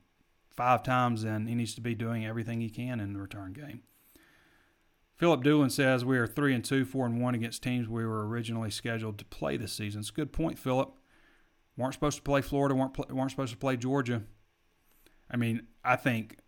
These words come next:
based on what we've seen, it's a pretty good bet that Arkansas was gonna win three of those four non-conference games. Who knows on Notre Dame?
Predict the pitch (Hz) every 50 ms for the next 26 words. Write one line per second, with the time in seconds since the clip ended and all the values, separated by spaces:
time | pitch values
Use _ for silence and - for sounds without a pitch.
0 | - 131 117 127 123 120 - 113 110 117 113 107 110 104 - - 127 123 123 117
1 | 104 139 - _ - - - 143 127 113 123 117 104 104 107 117 110 104 - 110
2 | 110 110 110 113 104 - 117 107 104 104 101 - - 113 104 101 104 110 110 107
3 | 101 - - 113 110 107 110 107 101 - - 120 110 104 101 101 98 98 - 113
4 | 113 110 101 107 - - 107 107 101 - 127 113 98 95 104 101 101 110 104 104
5 | 104 101 104 104 98 107